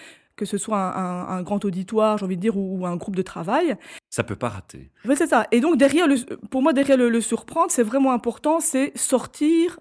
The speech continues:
Speaker 1: de toujours plus de la même chose. Ça, c'est aussi un concept systémique pour ceux qui connaissent.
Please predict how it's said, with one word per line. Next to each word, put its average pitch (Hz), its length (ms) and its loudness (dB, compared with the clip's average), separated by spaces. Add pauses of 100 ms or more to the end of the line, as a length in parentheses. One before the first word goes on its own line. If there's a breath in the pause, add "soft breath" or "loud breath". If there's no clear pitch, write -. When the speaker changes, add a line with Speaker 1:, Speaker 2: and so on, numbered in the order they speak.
Speaker 1:
de 220 100 0
toujours 233 380 0
plus 285 180 2
de 247 80 2
la 240 120 4
même 208 180 -2
chose. - 380 -12 (280)
Ça, 196 140 -6
c'est 185 100 -12
aussi 165 160 -8
un 226 80 -4
concept 214 300 -6
systémique 247 480 -6
pour 202 140 -16
ceux 208 120 -12
qui - 100 -16
connaissent. 233 380 -6